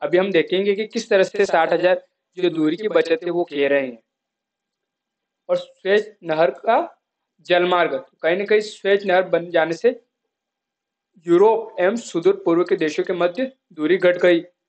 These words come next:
नहर के कारण ही भारत तथा यूरोपीय देशों के बीच व्यापारिक संबंध प्रगाढ़ हुए। अब यही कहीं ना कहीं जो ये लाइन बोली है, यही कहीं ना कहीं इतिहास से लिंक करती है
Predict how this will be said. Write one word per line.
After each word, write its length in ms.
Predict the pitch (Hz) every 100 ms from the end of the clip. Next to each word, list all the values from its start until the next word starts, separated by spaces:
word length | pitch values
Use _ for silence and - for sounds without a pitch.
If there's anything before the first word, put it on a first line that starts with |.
| _ 156
नहर 300 | 156 170 -
के 120 | 247
कारण 360 | 226 202 214 190
ही 180 | 160 - _ _ _ _ _ _ _
भारत 440 | 170 170 196 - 196
तथा 160 | 214
यूरोपीय 400 | 202 160 147 180
देशों 260 | 160 151 165
के 80 | 175
बीच 180 | 233 - 156
व्यापारिक 400 | 147 143 165 185
संबंध 460 | - 156 156 233 269 _ _ _
प्रगाढ़ 360 | 160 156 165 151
हुए। 100 | 139
अब 180 | 165 170
यही 260 | 175 202
कहीं 160 | 233 214
ना 80 | 208
कहीं 140 | 214
जो 100 | 208
ये 100 | 208
लाइन 300 | 170 160 196
बोली 300 | 160 156 165
है, 120 | 143 - _ _ _
यही 240 | 147 170 208
कहीं 160 | 202
ना 80 | 208
कहीं 120 | 226
इतिहास 380 | 185 - 165 175
से 60 | 208
लिंक 240 | 175 170
करती 280 | 165 -
है 80 | 269